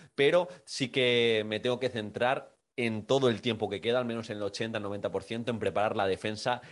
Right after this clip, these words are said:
ensayar, exponer, exponer y volver a ensayar. Sería también adecuado que si no lo conoces, lo preguntes cuál es el lugar donde vas a exponer, o si ya te acuerdas más o menos del, del contexto, o va a ser parecido a donde has leído o donde has hecho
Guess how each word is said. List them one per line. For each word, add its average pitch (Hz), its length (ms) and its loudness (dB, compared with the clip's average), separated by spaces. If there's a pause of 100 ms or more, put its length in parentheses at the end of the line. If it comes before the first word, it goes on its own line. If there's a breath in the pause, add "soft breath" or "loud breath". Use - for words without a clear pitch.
ensayar, 110 680 0
exponer, 101 640 -2
exponer 92 520 -4 (240 loud breath)
y 120 80 0
volver 95 280 2
a 85 40 -2
ensayar. 78 420 -12 (400 soft breath)
Sería 139 260 2
también 143 200 0
adecuado 175 640 2
que 131 140 0
si - 180 -6
no 123 120 2
lo 139 160 2
conoces, 147 480 0
lo 107 240 2
preguntes 165 800 2 (240 loud breath)
cuál 139 200 4
es - 140 0
el 147 120 4
lugar 127 280 2
donde 147 220 2
vas 123 160 0
a - 20 -2
exponer, 123 580 0
o 113 60 -2
si 107 240 -8
ya 127 240 0
te 139 60 2
acuerdas 135 680 0
más 120 240 -4
o 127 60 -2
menos 123 400 -2 (260 loud breath)
del, 104 720 2
del 92 240 -2
contexto, 170 720 0 (220 loud breath)
o 107 420 4
va 107 80 2
a 113 60 0
ser - 180 -2
parecido 117 420 0
a 110 40 4
donde 107 240 0
has 104 100 -6
leído 135 400 2
o 127 80 4
donde 110 300 0
has 104 120 -2
hecho 110 440 0